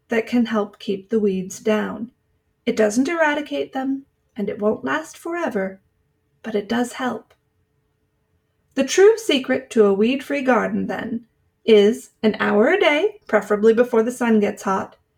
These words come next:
to clear the ground of weeds as they grow, and a thick layer of mulch over the top to discourage the weeds from growing back. Straw makes a nice garden mulch. So do grass clippings, wood chips, leaf mold, even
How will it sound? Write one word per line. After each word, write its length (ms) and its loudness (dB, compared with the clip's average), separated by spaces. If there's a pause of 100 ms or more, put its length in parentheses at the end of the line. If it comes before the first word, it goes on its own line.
(140)
to 100 -2
clear 420 -4
the 80 -8
ground 400 0
of 100 -4
weeds 380 2
as 260 -8
they 120 -2
grow, 400 -12 (640)
and 560 2 (600)
a 300 0
thick 300 -6 (100)
layer 360 4
of 180 -2
mulch 420 2 (120)
over 320 2
the 100 -2
top 340 -10
to 100 -4
discourage 720 -2
the 80 -4
weeds 320 0
from 140 0
growing 300 2
back. 420 -6 (960)
Straw 460 4
makes 260 -2
a 80 0
nice 260 -4
garden 460 -2
mulch. 480 -8 (380)
So 200 4
do 80 2
grass 400 0
clippings, 640 -2
wood 280 4
chips, 460 -4
leaf 400 0
mold, 440 2
even 400 -4